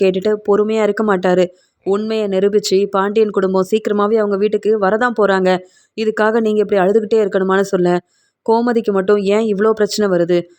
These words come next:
கோமதி அந்த வீட்ல ரொம்ப சந்தோஷமா இருக்கணும்னு நான் ஆசைப்படுறேன். என் பேத்தி ராஜியும் அந்த வீட்ல மருமகளாயிட்டா. அவங்க எல்லாரும் நிம்மதியா இருக்கணும்னு நான் நினைக்கிறேன். ஆனா ஒவ்வொரு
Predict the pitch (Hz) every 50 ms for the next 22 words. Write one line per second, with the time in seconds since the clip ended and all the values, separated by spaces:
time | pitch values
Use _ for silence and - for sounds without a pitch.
0 | _ _ _ _ - - 190 190 190 196 185 180 180 185 202 220 220 - 180 180
1 | 180 180 175 190 185 196 202 185 190 190 208 226 214 208 185 185 196 202 196 -
2 | 220 214 202 196 185 180 185 185 185 190 185 175 175 185 185 - 214 185 190 180
3 | 180 190 - - - _ _ _ _ _ _ _ - 190 190 185 180 185 185 190
4 | 190 220 208 190 185 180 185 180 185 202 202 196 185 180 175 180 190 190 202 196
5 | 185 175 175 190 208 202 196 190 180 170 170 - 196 185 175 - - - - -
6 | _ - 202 196 196 196 190 196 208 214 220 220 214 196 196 208 220 226 233 233
7 | 220 202 190 185 196 208 208 202 190 180 185 196 190 190 190 185 202 196 190 185
8 | 185 - - - _ - 190 190 185 185 180 180 180 185 190 214 226 220 220